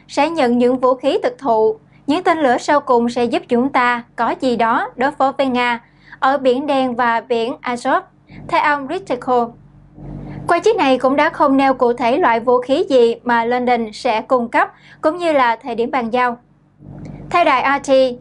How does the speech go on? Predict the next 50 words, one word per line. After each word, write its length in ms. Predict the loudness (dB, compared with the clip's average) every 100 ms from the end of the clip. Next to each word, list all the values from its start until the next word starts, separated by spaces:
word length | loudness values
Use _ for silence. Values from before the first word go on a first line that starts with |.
| -12 -2
việc 180 | 0
cung 200 | 0 0
cấp 180 | 0 -2
những 240 | -2 -4 0
tên 160 | 0
lửa 120 | 0 -2
chống 240 | -2 -2
hạm 380 | -2 -4 -4 -10 _ _
dường 280 | 0 0 2
như 260 | 2 2
nằm 280 | 0 0 0
trong 220 | -2 -4
thỏa 160 | -2 -6
thuận 360 | -2 -4 -2 -2
trị 200 | -2 0
giá 260 | 2 2 -2
hai 240 | -4 -4
phẩy 140 | -2 -2
ba 200 | -2 -2
tỷ 160 | -4
đô 120 | -2
la 120 | 0 0
Mỹ 380 | -2 -2 -4 -8 _ _ -2
do 140 | 2
Anh 220 | 2 -2
và 120 | -4
Ukraine 440 | -4 -4 -2 0 0
đã 160 | -2
đạt 240 | -2 -4 0
được 240 | -2 0
vào 100 | -2
năm 140 | -2 -2
ngoái. 280 | 0 -2 -4 _ _ _ -18 -16 -14 -14 0
Thỏa 160 | 2
thuận 200 | 4 2
này 220 | 2 4
đã 120 | 2 2
đề 180 | 2
cập 220 | 2 0 0
đến 180 | -2 0
việc 300 | 2 2 0 _ -8
Anh 240 | -4 -2 0
đã 140 | 0
cung 280 | 0 -2 0
cấp 200 | -2 -2
một 180 | -4 -2
khoản 240 | -4 -2
vay 260 | -2 0 0
mà 120 | 0
Ukraine 500 | -2 -2 0 0